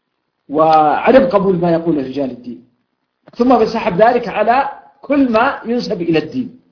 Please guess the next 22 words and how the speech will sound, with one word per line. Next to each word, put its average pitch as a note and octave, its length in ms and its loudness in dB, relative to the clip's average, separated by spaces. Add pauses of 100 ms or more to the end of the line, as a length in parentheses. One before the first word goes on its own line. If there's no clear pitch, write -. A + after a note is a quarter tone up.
(100)
سواء E3 320 0
الكتب F3 320 -2
المقدسة D#3+ 480 -4
كما D3 200 -10
يسمونها D#3 360 -8
التوراة D#3 360 -4
والإنجيل D#3 380 -6
والتي D3+ 340 -4
حرفت E3+ 440 -4 (400)
وأدخل D3+ 400 -4
فيها C#3+ 180 -4
ما C#3 100 -4
ليس C3 220 -8
فيها. E3+ 480 -6 (560)
ولهذا D#3 680 0 (880)
كان D#3 240 -4
من C3+ 80 -8
أسباب D3+ 420 -2
بع-، - 240 -6
إسلام E3 320 -2
بعض B2+ 240 -4 (800)
كبارهم D3 600 -4